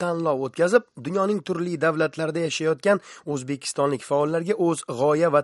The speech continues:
takliflarini namoyish etish imkoniyatini bermoqda. Bu albatta real saylov emas,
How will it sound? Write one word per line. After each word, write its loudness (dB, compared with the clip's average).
takliflarini -2
namoyish 0
etish -6
imkoniyatini -2
bermoqda. -4
Bu 4
albatta 2
real 2
saylov 0
emas, 0